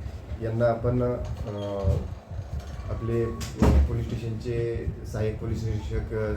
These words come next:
श्री राहुल वरोटे, अ, डिटेक्शन पथकाचे, अ, श्री पीएसआय वरक आणि त्यांची टीम असे राजस्थान येथून, अ,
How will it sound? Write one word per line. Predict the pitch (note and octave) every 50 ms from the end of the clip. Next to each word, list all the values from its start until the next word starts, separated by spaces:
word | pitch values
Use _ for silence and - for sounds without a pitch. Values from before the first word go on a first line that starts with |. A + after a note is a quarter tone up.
| G#2+
श्री | - G#2+ A2 A2+ A2 G#2+ G#2 G2+ -
राहुल | A2+ G#2 G2+ G#2+ G#2+
वरोटे, | G#2+ G#2+ G#2+ A2 G#2+ - A2+ A2+ A2+ - - - - - - - - - - - - -
अ, | F#2+ F#2+ F#2+ F#2+ F#2+ F#2+ F#2 - - - - - - A2+
डिटेक्शन | A2+ A2+ B2 A#2 - B2 A2+
पथकाचे, | A2 A2 A#2 A2+ A2+ - B2 A2 G#2+ - A#2+ A#2 A#2 A2+ A2+ A#2 - - - - -
अ, | G#2 G2 G2+ G2 G2 G2 G2
श्री | - - G#2+ A2 A2 A2+ A2+ A#2 - - - - - - - - -
पीएसआय | A2+ A2 G#2+ G#2+ - A2+ A2+
वरक | G#2+ G#2 A2 A2+ A2+ G#2 - - - - - - - - - - - - - - - - -
आणि | G2+ G#2 G#2+ A2 A2+ G#2+ -
त्यांची | A2+ A2 A2+ A2 A#2+
टीम | A#2+ - - B2 A2+ F#2+ - - - - - - - - - - - - - - G#2
असे | G#2+ - A#2 A#2 A2+ A2+ A2+ A2 - - - - A2+
राजस्थान | G#2+ G#2 G#2+ G#2+ G#2 A2+ A2+ A2+ - A2+ A2
येथून, | A2 A2 A2 A2+ A#2 A#2+ B2 A#2 - - - - - - - - - - - - -
अ, | G2 F#2+ F#2+ F#2+ F#2 F#2+ F#2 F#2